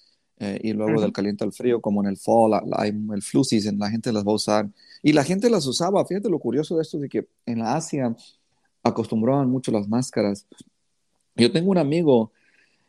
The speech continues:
Speaker 1: que es muy anti-máscaras, ah, a lo loco. De-, luego te cuento su historia, una historia, una persona, un personaje interesante. Ah, se llama Michael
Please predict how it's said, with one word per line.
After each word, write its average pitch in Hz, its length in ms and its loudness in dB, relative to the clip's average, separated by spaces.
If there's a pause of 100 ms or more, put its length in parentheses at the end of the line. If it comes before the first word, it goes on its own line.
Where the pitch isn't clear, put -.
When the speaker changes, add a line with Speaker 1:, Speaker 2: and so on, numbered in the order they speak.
(140)
Speaker 1:
que 127 240 6
es 135 140 0
muy 147 220 -2
anti-máscaras, 117 920 -4 (360)
ah, 92 400 -6 (320)
a 104 100 8
lo 113 140 8
loco. 110 440 4
De-, - 240 -6 (300)
luego 151 200 0
te 160 120 0
cuento 143 260 -4
su 127 100 -8
historia, 110 440 0
una 101 380 -6
historia, 120 420 4
una 120 200 0
persona, 113 320 0
un 127 60 0
personaje 120 400 2
interesante. 107 680 0 (760)
Ah, 98 120 -4
se 104 160 2
llama 113 220 6
Michael 98 400 0